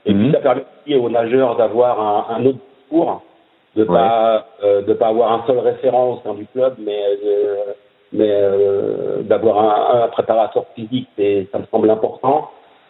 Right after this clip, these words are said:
Speaker 1: Depuis cette année également, j'ai un préparateur mental, euh, qui travaille, euh, bon, un peu plus, c'est vrai, avec, euh, Maxence Orange, mais qui travaille de, de,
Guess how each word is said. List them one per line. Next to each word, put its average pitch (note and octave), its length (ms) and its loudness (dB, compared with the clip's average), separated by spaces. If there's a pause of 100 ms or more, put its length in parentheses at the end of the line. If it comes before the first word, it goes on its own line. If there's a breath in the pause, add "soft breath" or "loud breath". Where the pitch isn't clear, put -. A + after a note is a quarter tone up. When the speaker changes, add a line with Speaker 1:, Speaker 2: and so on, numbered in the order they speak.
(220)
Speaker 1:
Depuis B2+ 480 -2
cette C3 160 -2
année B2+ 200 2
également, B2+ 380 2
j'ai B2 80 0
un A#2+ 80 2
préparateur A#2+ 640 0
mental, B2+ 460 2
euh, A2 320 2
qui - 320 -12
travaille, A2 400 2
euh, G#2 260 2 (240)
bon, G2+ 300 -2
un G#3 80 0
peu A2 160 -2
plus, C3 400 -2
c'est A#2+ 80 2
vrai, A#2 240 4
avec, A2 320 -2
euh, A2 80 2
Maxence A2+ 480 -2
Orange, C3 360 2
mais A#2+ 220 2
qui B2+ 140 -16
travaille A#2 500 0 (540)
de, G#2 420 2
de, B2 220 2